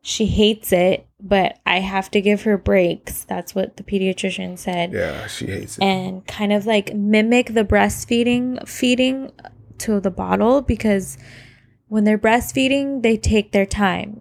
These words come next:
Speaker 1: They breast, they're on the breast for a long time. They're not getting, like, this super fast flow.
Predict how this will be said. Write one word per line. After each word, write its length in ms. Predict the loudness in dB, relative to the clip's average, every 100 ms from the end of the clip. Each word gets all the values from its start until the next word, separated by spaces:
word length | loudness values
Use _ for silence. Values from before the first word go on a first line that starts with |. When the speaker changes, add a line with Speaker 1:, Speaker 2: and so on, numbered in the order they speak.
| -16
Speaker 1:
They 180 | -10 -8
breast, 480 | -6 -4 -2 -4 -2
they're 200 | -2 0
on 200 | -2 0
the 80 |
breast 400 | 2 4 2 0
for 100 | -2 0
a 80 |
long 300 | 0 -2 -4
time. 460 | -2 2 4 4 4
They're 120 | 0
not 340 | 0 -2 -4 -4
getting, 300 | -4 -4 -6
like, 240 | -10 -8
this 180 | -4 -6
super 400 | -2 -2 0 -2
fast 460 | 0 -2 -2 -6 -14
flow. 540 | -2 0 2 2 -2